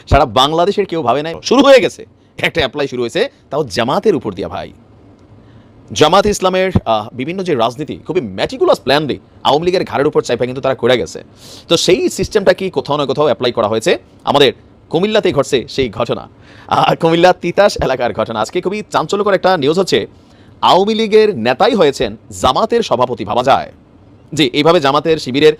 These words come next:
অনেকে আওয়ামী লীগের মধ্যে ঢুকে গেছিল, সমন্বয়করা, তারপর ছাত্রলীগকে ভাবছে,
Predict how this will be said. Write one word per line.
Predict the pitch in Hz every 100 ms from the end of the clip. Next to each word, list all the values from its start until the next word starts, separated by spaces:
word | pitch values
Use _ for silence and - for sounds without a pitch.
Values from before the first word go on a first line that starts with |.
| -
অনেকে | 175 233 107
আওয়ামী | 123 135
লীগের | 143
মধ্যে | 143
ঢুকে | 123 131 143
গেছিল, | 143 180 311 - -
সমন্বয়করা, | 139 147 160 156 185 330 - -
তারপর | 143 143
ছাত্রলীগকে | - - 160 165 165
ভাবছে, | 123 131 175